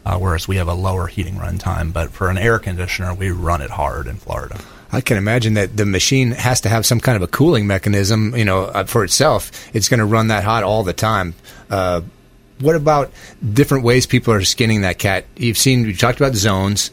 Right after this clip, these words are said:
Speaker 2: uh, ways to be efficient in cooling your home. Is there anyone that would have different sized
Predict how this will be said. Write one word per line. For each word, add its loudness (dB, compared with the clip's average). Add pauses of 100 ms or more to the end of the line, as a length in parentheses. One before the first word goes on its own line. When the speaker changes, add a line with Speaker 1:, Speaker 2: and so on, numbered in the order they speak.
(100)
Speaker 2:
uh, -2
ways 0
to -4
be 2
efficient 0
in -4
cooling -2
your -2
home. -2 (380)
Is 4
there 4 (200)
anyone 2
that 0
would 0
have 0 (280)
different 2
sized 0